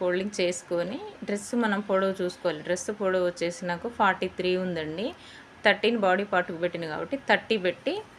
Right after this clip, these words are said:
కట్ చేస్తున్నాను నేను డ్రెస్ అయితే. థర్టీ అంటే కరెక్ట్ థర్టీ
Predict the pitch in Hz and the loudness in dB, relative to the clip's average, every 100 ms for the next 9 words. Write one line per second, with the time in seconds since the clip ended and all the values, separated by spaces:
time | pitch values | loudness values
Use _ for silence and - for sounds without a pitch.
0 | - - - - 196 180 202 202 170 151 | -20 -20 -20 -4 -2 2 0 0 -2 -2
1 | 147 151 156 156 165 - 165 143 214 285 | -4 -4 -6 -2 -4 -2 -4 -4 -6 -8
2 | - - - - - - - - - - | -12 -20 -20 -20 -20 -20 -20 -20 -20 -20
3 | - - - - - - - - - - | -20 -20 -20 -20 -20 -20 -20 -20 -20 -20
4 | - - - - - - - 190 - 226 | -20 -20 -20 -20 -20 -8 2 4 6 4
5 | 196 247 262 220 - - 196 | 4 4 6 4 4 2 4